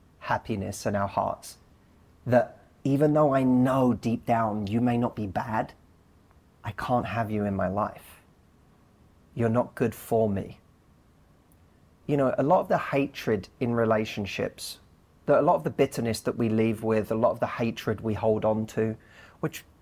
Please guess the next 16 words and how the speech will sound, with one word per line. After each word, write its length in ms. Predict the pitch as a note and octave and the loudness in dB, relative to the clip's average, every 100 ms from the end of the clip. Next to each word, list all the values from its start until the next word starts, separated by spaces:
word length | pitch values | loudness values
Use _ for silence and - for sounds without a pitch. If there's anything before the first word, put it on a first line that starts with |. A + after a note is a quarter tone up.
| - | -2
ultimately 680 | B2 B2 - A#2 - A2+ G#2+ | 0 2 0 -2 0 -2 -2
ends 260 | A#2 A2+ A2+ | -2 0 0
up 120 | A#2 | 0
making 320 | G#2+ G#2 G#2+ | -2 -4 0
our 200 | G#2+ A2+ | 2 2
own 140 | A#2 | 2
lives 260 | G#2+ G2 - | 2 2 0
miserable 480 | G#2+ G2 G2+ G#2 G2 | -4 -2 -2 0 0
more 160 | G#2 | 2
than 140 | G#2 G#2 | 2 0
it 120 | G2+ | 0
does 180 | G#2 G2+ | -2 0
anything 340 | G2+ G2+ G2 | -2 -4 -6
to 120 | - | -4
anyone 240 | G2+ G2+ A#2 | -2 -2 2
else 320 | D#3+ C#3+ - | 2 0 -6